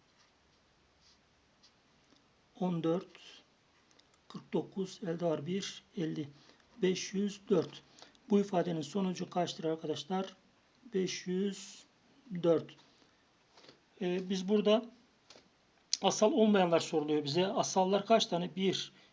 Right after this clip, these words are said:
iki, üç. Yani üç tanesini çıkarıyoruz. Eksi üç.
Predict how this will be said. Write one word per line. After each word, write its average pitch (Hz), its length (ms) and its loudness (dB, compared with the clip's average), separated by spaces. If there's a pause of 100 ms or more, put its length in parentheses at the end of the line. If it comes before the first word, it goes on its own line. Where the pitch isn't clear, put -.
(200)
iki, 202 440 -2
üç. 175 380 -2 (280)
Yani 185 200 2
üç 214 180 -2
tanesini 165 480 -4
çıkarıyoruz. 185 960 -2 (960)
Eksi 160 400 -8
üç. 185 640 -6